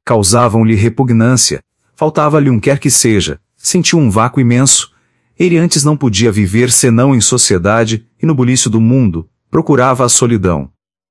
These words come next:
Uma circunstância bem simples modificou a sua existência. Levantou-se um dia depois de uma noite de insônia, em que todas as recordações de sua vida desregrada,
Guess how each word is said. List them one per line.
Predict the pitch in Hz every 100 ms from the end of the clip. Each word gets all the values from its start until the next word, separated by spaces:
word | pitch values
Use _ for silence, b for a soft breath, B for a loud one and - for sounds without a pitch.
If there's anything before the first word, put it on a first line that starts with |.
| _ _ -
Uma | 151 156
circunstância | - 165 139 113 - 151 151 147
bem | 127
simples | 113 - 156 131 113
modificou | 113 113 104 113 110
a | 101
sua | - 117
existência. | 101 98 92 - 71 73 - 80 _ _ _ _ _ _ _ -
Levantou-se | 160 175 151 170 -
um | 165
dia | 104 123 143
depois | 104 92 113 131 117
de | 110
uma | 107
noite | 98 110 127 110
de | 98
insônia, | 95 - 117 98 76 - _ _ _
em | 151
que | 165
todas | - 160 151 143
as | 120
recordações | 123 127 110 110 95 139 160 123
de | 123
sua | 135
vida | 110 131 151
desregrada, | 127 147 120 135 107 107 95 76